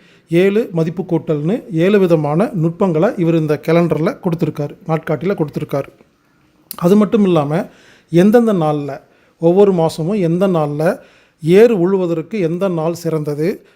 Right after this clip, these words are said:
எரு விடுவதற்கு எந்த நாள் சிறந்தது, விதைப்பதற்கு எந்த நாள் சிறந்தது, மாடு வாங்க எந்த நாள் சிறந்தது, கிணறு வெட்ட எந்த நாள்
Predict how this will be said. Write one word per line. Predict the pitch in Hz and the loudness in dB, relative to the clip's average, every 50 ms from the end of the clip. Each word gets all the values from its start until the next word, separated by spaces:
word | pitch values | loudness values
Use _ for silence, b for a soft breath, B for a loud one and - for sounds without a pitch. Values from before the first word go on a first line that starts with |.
| b b b | b b b
எரு | 156 160 170 180 220 247 208 | 2 4 4 6 4 4 2
விடுவதற்கு | 175 185 185 190 190 185 185 180 180 - 165 | 2 2 4 2 2 2 0 -2 -2 -2 -2
எந்த | 151 151 165 170 175 | -2 -2 -2 -2 -2
நாள் | 170 165 165 165 | 0 0 -2 -2
சிறந்தது, | - - 156 151 156 151 147 135 131 156 180 - - 160 | -2 -4 -4 -4 -4 -4 -6 -6 -4 -4 -4 -4 -4 -4
விதைப்பதற்கு | 147 165 165 233 226 - 247 208 214 208 208 - | -4 -2 -2 -2 0 0 0 0 0 -2 -2 -2
எந்த | 170 160 160 165 170 | -2 0 2 2 2
நாள் | 175 170 165 160 | 2 4 2 2
சிறந்தது, | - - 160 151 147 151 147 143 135 175 202 | 0 -2 -4 -4 -4 -4 -4 -4 -2 -2 0
மாடு | 190 160 147 160 185 202 208 208 | 0 0 2 2 4 4 4 4
வாங்க | 196 196 190 190 185 175 | 4 2 2 2 0 0
எந்த | 156 156 160 170 | 0 0 0 0
நாள் | 170 165 165 160 | 2 2 0 0
சிறந்தது, | - - 160 151 151 143 147 139 180 214 202 - | -2 -4 -6 -6 -6 -6 -6 -4 -4 -6 -6 -6
கிணறு | - 170 170 202 208 214 | -4 -2 0 0 0 2
வெட்ட | 202 202 175 202 196 | 0 -2 -2 -2 0
எந்த | 175 151 160 170 175 180 | 0 0 0 0 -2 0
நாள் | 175 175 180 175 | 0 0 0 -2